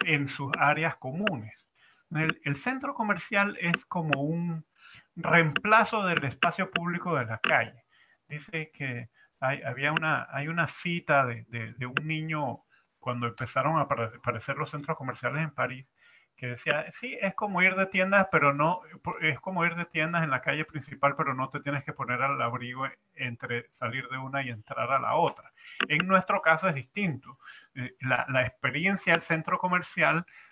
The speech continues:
lo que nos prometía era,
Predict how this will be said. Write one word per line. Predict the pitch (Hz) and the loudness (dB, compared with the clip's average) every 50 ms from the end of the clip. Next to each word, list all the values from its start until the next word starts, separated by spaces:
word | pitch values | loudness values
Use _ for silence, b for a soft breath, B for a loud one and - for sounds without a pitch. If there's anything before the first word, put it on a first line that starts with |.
| b | b
lo | b 131 131 127 | b -2 -2 0
que | - 151 151 | 0 0 0
nos | 165 175 170 - | 0 0 0 -2
prometía | - 185 190 190 185 190 190 - - 202 185 165 151 147 165 170 _ b b b b b - _ | 0 2 2 4 4 2 0 0 -2 -2 0 2 2 2 0 0 _ b b b b b -6 _
era, | - 151 143 139 135 135 143 147 147 139 127 113 - - | 0 2 4 4 4 6 6 8 8 8 8 6 4 -2